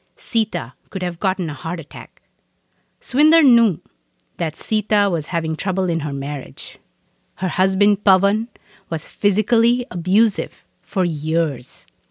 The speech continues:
Recently, the man had some fanciful idea in his head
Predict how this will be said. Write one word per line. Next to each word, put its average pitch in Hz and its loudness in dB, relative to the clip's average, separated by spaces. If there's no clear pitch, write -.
Recently, 254 2
the 170 -4
man 180 2
had - -8
some 156 -4
fanciful 240 -2
idea 214 0
in 147 -6
his 147 -10
head 160 -8